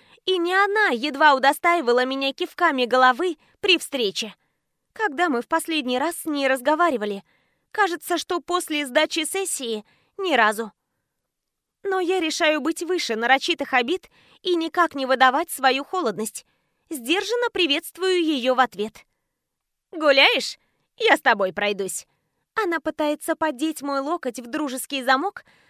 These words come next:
но я машинально отшатываюсь и прячу руку за спину.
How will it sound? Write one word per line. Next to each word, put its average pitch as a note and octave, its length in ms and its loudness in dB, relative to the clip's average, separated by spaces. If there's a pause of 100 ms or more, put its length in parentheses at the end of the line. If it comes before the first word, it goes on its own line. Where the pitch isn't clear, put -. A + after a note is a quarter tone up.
но F#4 160 -4
я F#4 180 0
машинально E4 640 0
отшатываюсь F#4 800 -4 (260)
и F#4 120 0
прячу F4+ 440 -2
руку D#4 280 -4
за A3 160 0
спину. G#3+ 360 -8